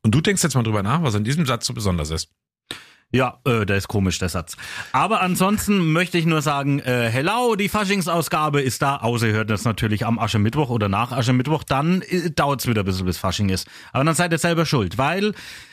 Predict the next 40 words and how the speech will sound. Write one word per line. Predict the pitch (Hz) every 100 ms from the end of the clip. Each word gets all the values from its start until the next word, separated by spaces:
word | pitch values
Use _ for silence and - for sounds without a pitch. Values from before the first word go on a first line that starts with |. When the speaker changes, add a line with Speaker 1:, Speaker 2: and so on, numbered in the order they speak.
| -
Speaker 2:
ihr | - 143 147
solltet | - 123 123
natürlich | 107 98 107 98
den | - 95
Podcast | 95 - 87
schon | - 107
aktuell | 110 - 101 90
hören. | 90 95
Also | 120
da | 143
muss | 156 170
ich | 160 135
auch | 139
mal | 139 135
euch | 123 131 131
in |
die | 120
Pflicht | 110 135 139 -
nehmen | 98 95
ein |
bisschen. | 90 90 120 120
Ich | -
höre | 135
ja, | 135 131 - - - -
äh, | -
manchmal | 135 139 160 165 156 143
gibt's | 151 -
Reaktionen | 151 131 117 147 147 151
dann | 135
so, | 131 -
"Oh | 214 202
ja, | 170 175 165
wir | 131
haben | 151
jetzt, | 160 -
äh, | 147 127
die | 120 110
Folge | - 151 175 147
gehört, | 135 123 135 117 110
wo | 131